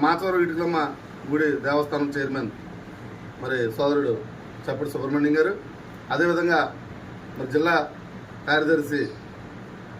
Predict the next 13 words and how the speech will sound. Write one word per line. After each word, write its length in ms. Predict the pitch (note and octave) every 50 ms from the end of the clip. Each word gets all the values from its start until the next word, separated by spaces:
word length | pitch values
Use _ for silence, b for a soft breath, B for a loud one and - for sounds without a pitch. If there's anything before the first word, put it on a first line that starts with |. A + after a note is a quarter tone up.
| - -
మట్టపర్తి 360 | C3 C3 D#3 C#3+ D#3+ - D3+
వెంకటేశ్వరరావు 480 | C3+ C3 C3 D3 C#3+ C#3+ C#3+ D3 C#3+ D3
గారు, 120 | D3 E3 G3 G3 - - - - - - - - B2
అలాగే 220 | C#3 E3 D#3+ D#3 D3+
మండల 220 | D3 D#3 E3+ E3+ E3 D3 C3 - - - - - - - - - - - - -
మరి 100 | C3 -
పాతబాడులో 540 | - C#3+ D3 D#3 D3 D#3+ D#3+ D#3+ D#3 D#3+ D#3 D#3
మా 60 | D3+ D3+ D3
మండల 280 | D3 C#3+ D3 D#3 D#3 D3+ D3 C#3+
ప్రధాన 240 | C#3+ C#3 D3+ D3+ D3+ C#3+
కార్యదర్శి 300 | D3 D3 C#3+ C#3+ C#3 C3+ C3+
అయినటువంటి 360 | C3+ C3+ C3+ B2 B2 C3 A#2 G#2 G#2 - - - - - - -
కాండ్రేగుల 380 | B2 C3+ D3 D3+ D#3+ D#3 D3 C#3